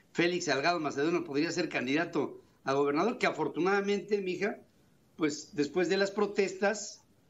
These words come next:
Morena tuvo que reaccionar, no porque estuviera convencida de que Félix Salgado Macedonio fuera o no un buen candidato, ellos consideran que lo es, pero les quita votos el, entre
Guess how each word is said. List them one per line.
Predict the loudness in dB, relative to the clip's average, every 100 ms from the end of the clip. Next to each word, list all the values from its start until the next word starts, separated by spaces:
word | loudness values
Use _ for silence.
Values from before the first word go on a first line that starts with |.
| _ _ _
Morena | 0 2 2 2 -2
tuvo | -2 -2 0
que | 0
reaccionar, | 0 0 0 2 2 0 -8 -18 _ _ _ _ _ _ -20 _
no | 0 0 0
porque | -2 -4
estuviera | 0 0 0
convencida | 0 0 -2 0 0 0
de | -2
que | -2
Félix | -2 -2 0
Salgado | 0 2 0
Macedonio | 0 -2 0 2 2 2 0 -10 -20 _ _
fuera | -10 0 2 2
o | 2
no | 2 0
un | 0
buen | -2 -2
candidato, | -4 -2 0 0 -2 -8 -4
ellos | -6 -4
consideran | 0 0 2 0 0 0
que | 0
lo | 2
es, | 0 -4 -10 _ _ _
pero | -2 -2
les | -2
quita | -4 0 2
votos | 2 0 -2 -6 -6 -12 -18 -20 -20 -20 _ -20 _ -2
el, | 0 0 -4 -12 -8
entre | -2 -2 2 2 2